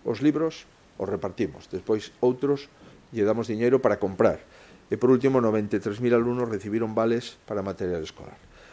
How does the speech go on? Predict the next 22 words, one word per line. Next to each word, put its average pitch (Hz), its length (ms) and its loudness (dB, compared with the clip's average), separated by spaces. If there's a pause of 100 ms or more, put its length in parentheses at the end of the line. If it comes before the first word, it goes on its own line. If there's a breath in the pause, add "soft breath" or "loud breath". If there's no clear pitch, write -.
(460 soft breath)
A 131 140 0
cantos 180 400 8
alumnos 151 420 6
chegamos 143 640 2
con 131 160 0
libros 139 320 2
gratis, - 720 2
xa 117 160 -2
sexan 117 400 -2 (300)
todos, 151 500 4 (560)
parte 131 640 4
ou 123 100 4
libros 123 300 2
digitais? 113 580 -2 (300 soft breath)
O 123 100 6
setenta 120 640 4
e - 20 -2
tres 151 240 4
coma 113 240 -4
sete 117 320 -4
por 104 160 -6
cento 123 480 -6